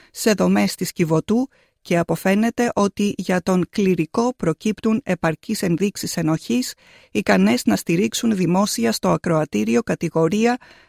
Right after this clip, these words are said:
κατά του κατηγορουμένου για την πράξη της κατάχρησης ανηλίκων, με παθόντα που δεν είχε συμπληρώσει τα δεκατέσσερα έτη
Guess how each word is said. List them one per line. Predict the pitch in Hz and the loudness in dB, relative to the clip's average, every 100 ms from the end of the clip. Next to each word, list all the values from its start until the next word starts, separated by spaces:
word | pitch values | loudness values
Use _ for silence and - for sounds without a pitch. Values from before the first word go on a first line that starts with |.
| _ | _
κατά | - 196 233 226 | -2 2 2 0
του | 220 | 0
κατηγορουμένου | 180 165 175 160 156 190 220 233 254 | -2 -2 0 0 2 2 4 4 4
για | - 170 | 2 -2
την | 170 165 | -2 -2
πράξη | 196 208 - 226 | 0 0 -2 -6
της | 208 | -4
κατάχρησης | - 170 196 202 - 202 - - | -4 -2 0 0 -2 -6 -6 -4
ανηλίκων, | 170 165 170 202 - 240 247 _ - _ _ | 0 2 2 0 2 2 2 _ -20 _ _
με | 190 196 | -2 0
παθόντα | 196 - 208 226 240 233 | 0 0 2 2 2 0
που | - | -2
δεν | 185 208 220 | 0 2 2
είχε | 208 208 220 | -2 -2 -2
συμπληρώσει | - 196 170 165 170 190 - | -2 -2 0 2 2 0 -2
τα | 214 185 | -2 -2
δεκατέσσερα | 165 156 - 196 - 165 156 | -2 -4 -2 -2 -2 -2 0
έτη | 185 214 247 | 0 -2 -4